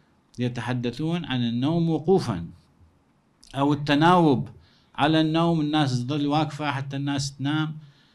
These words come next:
مأساة على هذا الموضوع. صدقوني لا أبالغ إذا أقول اليوم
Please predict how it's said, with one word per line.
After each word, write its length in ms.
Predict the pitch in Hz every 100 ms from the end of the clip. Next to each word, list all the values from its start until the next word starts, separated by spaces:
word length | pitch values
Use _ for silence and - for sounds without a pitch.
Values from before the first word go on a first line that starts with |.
| _ _ -
مأساة 600 | 147 147 - 170 180 170
على 240 | - 147 143
هذا 340 | 139 160 160
الموضوع. 600 | 151 143 143 156 170 - - _ _
صدقوني 760 | - 151 143 143 139 180 175 165
لا 280 | 165 175 165
أبالغ 460 | 165 175 165 151
إذا 220 | 156 151
أقول 300 | 139 143 170
اليوم 600 | 156 147 165 170 175 175